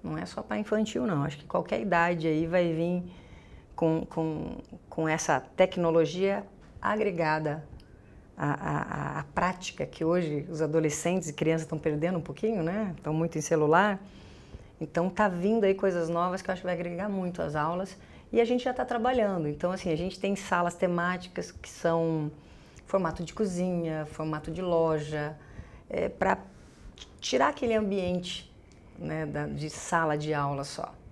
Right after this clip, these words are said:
E pra trazer o aluno realmente pra dentro da sala, pra não só ficar no ambiente, é, né, da, da,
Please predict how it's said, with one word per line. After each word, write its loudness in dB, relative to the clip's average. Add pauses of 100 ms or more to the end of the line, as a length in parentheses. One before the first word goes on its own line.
(240)
E -4
pra 2
trazer 0
o 2
aluno 2
realmente -2
pra -2
dentro 0
da 4
sala, -2 (500)
pra -4
não -2
só 0
ficar 0
no 2
ambiente, -2 (600)
é, -2 (540)
né, -2
da, -2
da, -6